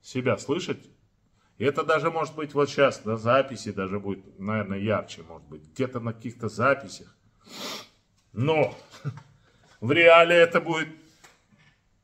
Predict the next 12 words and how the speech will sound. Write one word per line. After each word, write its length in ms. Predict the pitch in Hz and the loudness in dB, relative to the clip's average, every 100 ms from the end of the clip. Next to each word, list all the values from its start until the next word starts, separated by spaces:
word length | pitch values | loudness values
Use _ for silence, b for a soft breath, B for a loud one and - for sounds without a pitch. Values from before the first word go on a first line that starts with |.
| _ _ | _ _
нифига, 520 | 143 170 170 131 147 | -12 -6 -4 4 6
простите, 480 | - 156 147 156 156 | 6 2 -4 -8 -8
не 200 | 151 151 | -6 -2
ярче. 420 | 139 101 90 - - _ _ _ _ _ _ | 2 2 0 -16 -20 _ _ _ _ _ _
Это 340 | 165 202 202 185 | 4 4 4 0
жесткость, 720 | - 185 185 - - 113 139 | 2 4 4 4 -2 -4 -2
это 260 | 151 156 | 0 0
вот, 440 | 156 175 156 - _ _ _ _ | 2 2 2 -4 _ _ _ _
вот 220 | 113 135 | -6 -4
эти 520 | 165 - 139 120 - - - | -4 -4 -6 -6 -14 -18 -10
мягкие 540 | 139 165 156 - 143 | -4 -2 -4 -4 -6
ткани. 500 | - 165 165 117 90 | -4 2 2 2 -4